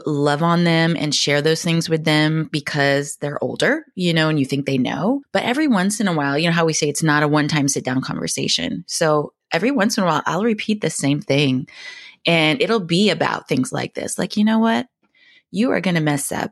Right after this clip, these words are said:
And I just need to remind you that I'm gonna love you the same and we're gonna figure it out." And just leave it at that. You know, it doesn't have to be some big conversation. You don't have to give them all these examples. Sometimes just reminding them of your love for them and that you are there to support them, you are on their team,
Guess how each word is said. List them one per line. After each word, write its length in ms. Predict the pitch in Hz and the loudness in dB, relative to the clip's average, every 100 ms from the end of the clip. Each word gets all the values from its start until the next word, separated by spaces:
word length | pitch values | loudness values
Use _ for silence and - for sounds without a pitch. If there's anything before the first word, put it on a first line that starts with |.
| - | -4
And 140 | 170 170 | 0 0
I 100 | 208 | 0
just 280 | 262 - | -2 0
need 160 | 208 202 | 0 2
to 80 | 190 | 0
remind 400 | 190 175 214 208 | 0 0 0 0
you 80 | 160 | 0
that 140 | 151 | 0
I'm 120 | 165 | 0
gonna 160 | 185 185 | 0 0
love 180 | 180 175 | 0 0
you 80 | |
the 80 | 180 | -2
same 360 | - 175 175 170 | 0 2 2 0
and 120 | - | -2
we're 80 | 156 | -4
gonna 160 | 151 147 | -6 -8
figure 300 | - - - | -10 -8 -8
it 80 | |
out." 180 | - - _ _ 170 | -8 -12 _ _ 0
And 340 | 170 175 - | 2 0 0
just 220 | 190 - | -4 -2
leave 160 | 165 202 | 0 2
it 80 | 262 | 2
at 100 | 262 | 2
that. 280 | 349 - - | 0 -2 -6
You 140 | - 175 | -4 0
know, 80 | 160 | 0
it 80 | |
doesn't 220 | 160 170 208 | 0 0 2
have 160 | 214 | 2
to 60 | 220 | 0
be 120 | 226 | -2
some 180 | 220 226 | 0 0
big 160 | 233 226 | 0 -2
conversation. 1000 | 226 226 220 214 220 - 226 220 220 180 | -4 -2 -2 0 0 0 0 2 0 0
You 60 | |
don't 120 | 156 | 0
have 160 | 170 180 | -2 -4
to 60 | 180 | -2
give 160 | 190 | 0
them 120 | 196 | 2
all 100 | 190 | 2
these 180 | 196 196 | 0 0
examples. 840 | 208 175 175 180 196 190 180 185 - - | -2 -2 0 2 2 2 2 0 -4 -8
Sometimes 600 | - 220 240 254 233 220 | -2 2 2 2 0 0
just 240 | 202 - | -2 -2
reminding 720 | 170 160 147 143 170 190 190 | -4 0 0 0 0 0 0
them 480 | 185 185 190 208 208 _ - | 2 2 2 2 0 _ -6
of 100 | 151 | -2
your 140 | 147 | 0
love 300 | 139 139 - | 0 -2 -4
for 180 | - 220 | -2 -2
them 460 | 208 233 240 254 - - | 0 2 2 0 -2 -4
and 160 | 165 | 0
that 140 | 151 135 | 0 -2
you 300 | 147 160 170 | -4 -2 2
are 120 | 175 | 2
there 200 | 165 160 | 2 2
to 80 | 160 | -2
support 360 | - - 165 | -4 -2 -2
them, 140 | 190 180 | 0 0
you 160 | 156 135 | 2 0
are 120 | - | 0
on 200 | 143 156 | 0 2
their 160 | 165 156 | 2 0
team, 480 | - 165 170 208 | 0 2 2 2